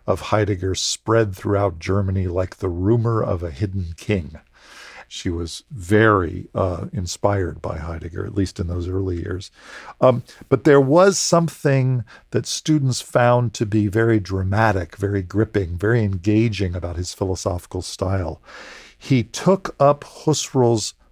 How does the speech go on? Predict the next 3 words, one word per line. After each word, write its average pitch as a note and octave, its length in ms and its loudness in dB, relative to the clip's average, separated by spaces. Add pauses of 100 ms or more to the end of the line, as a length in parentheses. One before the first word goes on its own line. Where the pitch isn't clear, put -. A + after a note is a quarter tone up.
(340)
method B2 680 2
of G#2+ 400 2 (100)
phenomenology A2 1160 0